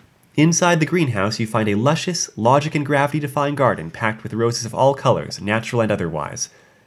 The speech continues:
A central stone column is festooned with vines of pink and yellow roses, its base hidden in matching brush. Above, the column's capital resembles a vase out of which spill white and orange roses in full bloom. Even the door is surrounded by a green rose wreath.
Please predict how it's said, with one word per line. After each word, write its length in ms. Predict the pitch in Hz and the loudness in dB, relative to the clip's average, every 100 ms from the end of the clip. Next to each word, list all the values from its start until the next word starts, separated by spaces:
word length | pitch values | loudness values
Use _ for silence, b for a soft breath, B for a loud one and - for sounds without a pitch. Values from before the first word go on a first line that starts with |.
| b _ | b _
A 80 | - | -6
central 360 | 104 117 110 110 | -2 -2 -2 -4
stone 280 | - 107 104 | -2 -2 0
column 360 | 107 101 117 | 2 2 2
is 120 | 120 - | -2 -2
festooned 460 | 107 - 135 127 | -2 -2 -2 -2
with 100 | 113 | -2
vines 360 | 120 107 101 104 | 0 0 0 -4
of 120 | 113 | -6
pink 220 | 127 120 | -4 -2
and 80 | 110 | 0
yellow 180 | 107 104 | 2 2
roses, 540 | 104 107 87 80 - - b b - | 4 2 2 -4 -8 -10 b b -8
its 160 | - | -4
base 260 | - 117 117 | 0 0 0
hidden 220 | 123 120 | 0 0
in 120 | 113 101 | 0 0
matching 360 | 104 107 110 | 0 0 -2
brush. 380 | 104 85 82 - b b b b b - | 0 0 -2 -8 b b b b b -6
Above, 380 | 117 151 98 117 | 0 2 2 0
the 80 | |
column's 320 | 120 110 104 101 | -2 0 0 -2
capital 460 | 143 117 - 95 | -2 -2 -2 -6
resembles 420 | 104 101 98 95 | -4 -4 -4 -4
a 60 | 101 | -4
vase 320 | 110 101 76 | -2 -2 -2
out 120 | 87 | -4
of 100 | 85 | -4
which 120 | 85 - | -6 -8
spill 240 | - 87 | -6 -4
white 240 | 90 117 | 0 0
and 100 | 120 | 0
orange 360 | 82 107 104 104 | -4 -2 -2 -2
roses 340 | 101 85 82 | -2 -2 -4
in 80 | 87 | -8
full 260 | 80 98 92 | -4 -2 0
bloom. 360 | 85 80 69 - b b b b b b _ | 0 -4 -6 -14 b b b b b b _
Even 200 | 110 101 | 0 2
the 60 | 110 | 4
door 220 | 131 151 | 4 4
is 100 | 110 | 4
surrounded 340 | - 104 95 90 | 2 0 0 0
by 120 | 87 | 0
a 80 | 87 | 0
green 320 | 87 98 92 | -2 -2 0
rose 300 | 92 85 82 | 0 0 -2
wreath. 340 | 87 80 - | -4 -6 -8